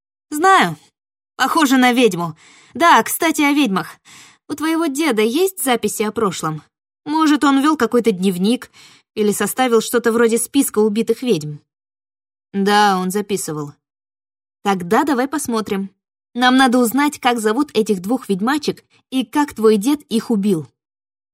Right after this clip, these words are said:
Их звали Ульяна и Арыся. Две ужасно некрасивые тетки. Их фотографии хранятся у деда. «Так что же ты молчишь?»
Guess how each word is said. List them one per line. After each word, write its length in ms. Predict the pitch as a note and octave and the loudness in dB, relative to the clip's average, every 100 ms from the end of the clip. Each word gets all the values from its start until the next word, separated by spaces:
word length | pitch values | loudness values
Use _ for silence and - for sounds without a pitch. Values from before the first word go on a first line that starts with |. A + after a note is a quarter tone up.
| _ _ _ | _ _ _
Их 160 | G3 F#3+ | -6 -4
звали 320 | G3 A3 G#3 | 0 2 4
Ульяна 460 | G#3 G#3+ A3 F3 F3 | 2 2 0 0 -2
и 0 | |
Арыся. 480 | F#3+ F#3 - - - _ _ _ _ - | -2 -4 -6 -12 -16 _ _ _ _ -10
Две 280 | F#3 G3+ | -2 0
ужасно 400 | F#3+ E3+ F#3+ - | 0 0 -4 -4
некрасивые 600 | E3+ E3 E3+ - F3 D#3 | -8 -6 -8 -6 -6 -6
тетки. 460 | D#3 F#3+ F3+ D3+ D3+ - - _ - | -6 -6 -8 -12 -14 -18 -20 _ -14
Их 120 | A3 | -6
фотографии 540 | A#3+ A#3 A#3 G#3+ E3+ | -2 0 0 -2 -4
хранятся 500 | D#3+ F#3 F3 D#3+ - | -8 -6 -6 -6 -8
у 60 | F3 | -8
деда. 360 | E3+ D3 D3+ - _ _ _ _ _ _ _ | -8 -8 -10 -14 _ _ _ _ _ _ _
«Так 200 | - D#4 | -6 -6
что 260 | - F#4 F4+ | -4 0 2
же 140 | E4 | 2
ты 120 | F4 | 0
молчишь?» 600 | D#4+ E4+ F4 D#4 G3 - | 2 2 2 2 0 -2